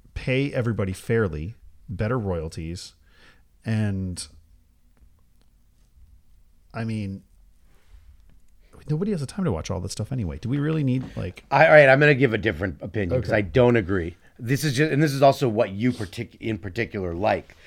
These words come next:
Speaker 2: This isn't
Speaker 1: Well, what I like
Speaker 2: necessarily what
Speaker 1: is,
Speaker 2: other people
Speaker 1: is
Speaker 2: like.
Speaker 1: objectively correct.
Speaker 2: Right, well, we know that.
Speaker 1: Yes.
Speaker 2: So what I think is there should be some system in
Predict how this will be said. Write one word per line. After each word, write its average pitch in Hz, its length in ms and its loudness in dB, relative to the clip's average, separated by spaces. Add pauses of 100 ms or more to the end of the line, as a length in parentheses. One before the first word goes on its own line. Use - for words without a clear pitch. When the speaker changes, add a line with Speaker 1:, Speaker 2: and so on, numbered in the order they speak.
(160)
Speaker 2:
This 107 180 -4
isn't 110 340 -4 (220)
Speaker 1:
Well, 160 160 6
what 170 140 6
I 180 40 8
like 160 80 6
Speaker 2:
necessarily 131 300 8
what 104 160 2
Speaker 1:
is, 127 60 6
Speaker 2:
other 135 200 8
people 95 280 -4
Speaker 1:
is 139 160 2
Speaker 2:
like. - 40 -4
Speaker 1:
objectively 117 540 2
correct. - 600 -8 (460)
Speaker 2:
Right, 143 220 8
well, 139 140 4
we 147 140 8
know 123 140 8
that. 82 260 -4 (100)
Speaker 1:
Yes. 98 260 -8
Speaker 2:
So 147 420 10 (280)
what 135 160 4
I 175 160 8
think 127 320 0
is 104 340 0 (240)
there 117 120 0
should 185 260 2
be 170 140 0
some 151 300 2
system 131 420 -4
in 110 180 -2